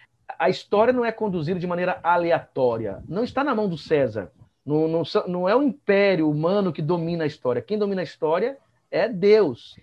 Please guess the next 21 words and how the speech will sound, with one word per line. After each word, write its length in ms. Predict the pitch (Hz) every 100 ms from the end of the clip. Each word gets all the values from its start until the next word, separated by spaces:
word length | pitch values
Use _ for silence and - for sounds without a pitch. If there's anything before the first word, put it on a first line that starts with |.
| _
E 220 | 170 175
ele 220 | 208 285 254
está 220 | - 196
conduzindo 520 | - 185 160 143 151
de, 120 | 143
do 300 | 147 - 143
seu, 180 | - 165
de 120 | 139
uma 160 | 160 151
forma 240 | 180 180
ou 60 | 180
de 140 | 139
outra 460 | 143 160 190 202 196 _ _ _ -
todo 220 | 226 202
o 40 |
processo 500 | - 170 - 143 -
histórico. 460 | 131 - 120 117 _
Cabe 520 | 196 208 247 285 370 - _ _ -
a 100 | 156
você 640 | 151 151 147 - 165 277 330 _ - _
entrar 840 | 202 226 - - 214 254 294 -